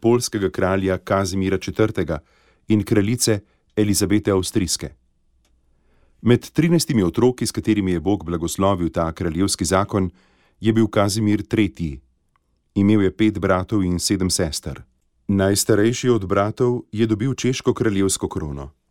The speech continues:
Trije so bili za očetom zaporedoma poljski kralji, eden je postal nadškof,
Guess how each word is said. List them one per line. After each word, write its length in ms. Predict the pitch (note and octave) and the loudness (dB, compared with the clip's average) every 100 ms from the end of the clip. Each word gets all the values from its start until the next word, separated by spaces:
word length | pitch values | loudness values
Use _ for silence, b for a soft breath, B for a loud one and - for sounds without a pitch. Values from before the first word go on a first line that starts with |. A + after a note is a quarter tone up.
| _ _ _ | _ _ _
Trije 280 | - B2 A#2+ | 0 2 2
so 140 | A#2 G#2+ | 2 0
bili 220 | G2 G2+ | 0 0
za 120 | G2+ | 0
očetom 440 | F#2 A2 G#2 G#2+ | 0 -2 -2 -2
zaporedoma 580 | F#2 G2 G#2 A2 G#2 E2 | -2 -2 0 0 0 -4
poljski 420 | D#2 F#2+ G2 - | -2 -2 -2 -6
kralji, 480 | E2 F2+ D#2+ E2 D#2+ b b b b b | -4 -2 -2 -2 -4 b b b b b
eden 280 | A2 A2+ A2+ | 2 4 2
je 80 | G2+ | 2
postal 340 | F#2 - E2 | -2 -2 0
nadškof, 560 | F2+ G2 - A#2 B2 | 2 0 0 -2 -2